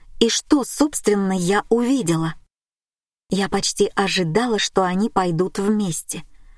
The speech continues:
Но нет. Они лишь слегка обнялись, что-то вроде полуобъятия, в котором соприкоснулись только их плечи и щеки. Затем она закинула сумку на плечо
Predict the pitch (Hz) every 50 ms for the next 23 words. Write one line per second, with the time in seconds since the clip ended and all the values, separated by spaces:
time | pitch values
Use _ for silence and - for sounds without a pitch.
0 | - - _ - - - 190 220 269 302 302 294 233 202 208 - - - - _
1 | _ _ _ _ _ _ _ _ _ - 214 214 220 233 233 220 226 214 - -
2 | - 208 208 208 - - - 208 190 - - - 190 170 160 180 175 170 160 151
3 | 156 156 208 - - - - - - - - - - _ - - - - - 311
4 | 294 294 - 233 214 226 240 233 214 190 220 220 - 233 226 220 214 214 220 226
5 | 226 196 208 202 220 180 165 156 - - - - 170 - - _ _ _ _ _
6 | _ _ _ - - - 220 214 233 220 220 202 190 - - 208 - 214 202 -
7 | 214 202 202 - - 247 285 285 233 220 - - - - 247 254 233 - - 214
8 | 202 190 - - - 208 208 233 277 294 - - - 220 240 254 - - - -
9 | 202 165 147 - - - 98 - - _ _ _ _ _ _ _ _ _ - 208
10 | 196 226 220 214 - - 254 233 220 220 214 208 208 196 185 175 196 202 196 -
11 | - 214 202 196 190 190 196 196 - - 214 202 180 160 - 190 185 185 - 196
12 | 196 196 - - - 277 294